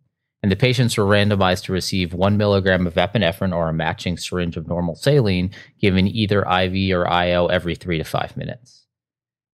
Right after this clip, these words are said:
And so of the little over ten thousand patients screened, the authors enrolled eight thousand and fourteen patients.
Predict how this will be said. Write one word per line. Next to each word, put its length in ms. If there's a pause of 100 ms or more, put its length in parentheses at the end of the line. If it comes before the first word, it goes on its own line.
(520)
And 100
so 200
of 180
the 500
little 300
over 220
ten 320
thousand 420
patients 400
screened, 420
the 120
authors 400
enrolled 560 (100)
eight 240
thousand 600
and 120
fourteen 480
patients. 680